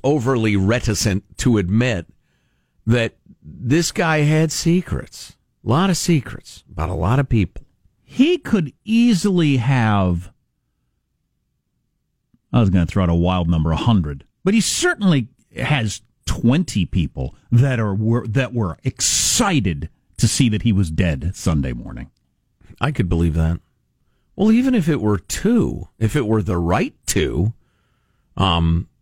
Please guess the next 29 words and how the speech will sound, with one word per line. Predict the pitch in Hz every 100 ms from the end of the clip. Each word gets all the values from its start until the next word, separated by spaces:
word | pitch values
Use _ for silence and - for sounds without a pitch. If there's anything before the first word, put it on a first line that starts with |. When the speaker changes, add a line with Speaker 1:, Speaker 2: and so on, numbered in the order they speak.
| _ -
Speaker 1:
that'd | - 76 113 104
be | 110
reason | 104 104 92 98
enough | 98 101 -
to | - 92 90
maybe | 85 95 107 113 95 110 107 101 - _ -
set | - - - 113 110
it | 110
up | 101 101 -
that | - 90
he | 92
could | 90 90
off | 80 76
himself. | - 67 - - - - _ _ _ _ _ _ _ _ _ _ _ _ _ _ _ _ _ -
Get | 107 107
him | 101
the | 98
message, | 98 90 - 78 73 -
"Look, | 92 82 73
either | 80 78
you | 78 90
deal | 92 90 85
with | 78
it | 87
or | 78
we'll | 73 71
deal | - -
with | 67 -
it." | -